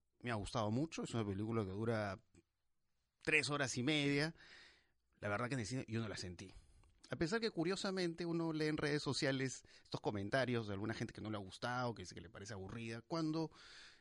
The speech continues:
y, y lo dijo Kiko Silva por ahí en un comentario que le leí en, en Facebook, en alguna página,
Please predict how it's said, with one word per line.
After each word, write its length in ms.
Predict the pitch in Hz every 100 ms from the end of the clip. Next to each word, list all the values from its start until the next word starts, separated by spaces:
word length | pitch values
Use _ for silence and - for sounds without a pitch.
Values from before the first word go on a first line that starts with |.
| _ _ - - -
y, 80 | 90
y 140 | 95
lo 140 | 104 107
dijo 380 | 123 123 123 110
Kiko 220 | 131 127
Silva 240 | 139 131
por 120 | 113
ahí 80 | 107
en 60 | 117
un 40 |
comentario 480 | 123 107 101 110 110
que 80 | 120
le 140 | 107
leí 340 | 98 92 117 113
en, 420 | 101 95 92 101 -
en 160 | 92 90
Facebook, 500 | 120 117 113 120 -
en 120 | 110 92
alguna 240 | 101 107
página, 500 | 123 107 110 101